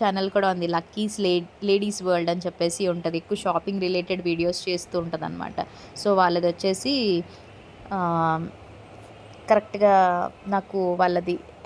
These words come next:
అడ్రస్ నేను కరెక్ట్గా చెప్పలేకపోతున్నాను. So thank you so much రమ్య, ఇన్వైట్ చేసినందుకు. మంచిగా తాంబూలం, ఆ, ఇచ్చింది, and also నైట్ డిన్నర్ కూడా అని చెప్పేసి మాకు ఇన్వైట్ చేసిందనమాట. ముందే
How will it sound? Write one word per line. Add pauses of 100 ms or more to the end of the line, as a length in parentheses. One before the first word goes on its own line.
అడ్రస్
నేను
కరెక్ట్గా (100)
చెప్పలేకపోతున్నాను. (560)
So
thank
you (160)
so (260)
much
రమ్య,
ఇన్వైట్
చేసినందుకు. (920)
మంచిగా
తాంబూలం,
ఆ, (460)
ఇచ్చింది,
and
also
నైట్
డిన్నర్
కూడా
అని
చెప్పేసి
మాకు
ఇన్వైట్
చేసిందనమాట.
ముందే